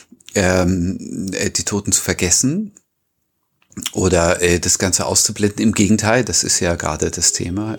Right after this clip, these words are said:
äh, diese, äh, Tabuisierung irgendwie, äh, zu lassen und dass Leute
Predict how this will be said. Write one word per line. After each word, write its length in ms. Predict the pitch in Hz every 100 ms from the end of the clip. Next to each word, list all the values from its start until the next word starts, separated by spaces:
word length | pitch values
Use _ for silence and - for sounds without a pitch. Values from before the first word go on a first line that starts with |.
| -
äh, 320 | 82 80 82 - - - - - - -
diese, 200 | 85 85
äh, 360 | 78 - - 80
Tabuisierung 720 | 85 82 80 92 101 104 90
irgendwie, 360 | 85 82 82 87
äh, 280 | 85 78
zu 160 | - 87
lassen 360 | 87 98 120 -
und 240 | 101 85
dass 180 | 98 -
Leute 680 | 95 101 104 95 92 -